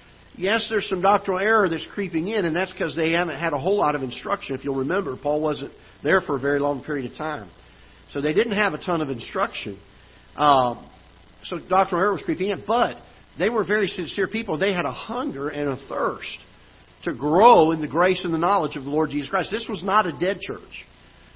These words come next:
This was not a church that was, uh, apostate or was backslidden. Um, they had some problems,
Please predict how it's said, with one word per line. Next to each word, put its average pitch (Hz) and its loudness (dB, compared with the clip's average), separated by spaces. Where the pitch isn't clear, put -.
This 170 0
was 190 -4
not 196 6
a 185 0
church 196 4
that 170 2
was, 147 2
uh, 139 4
apostate 196 4
or 147 4
was 127 -2
backslidden. 190 0
Um, 139 6
they 151 2
had 170 2
some 156 -2
problems, 185 4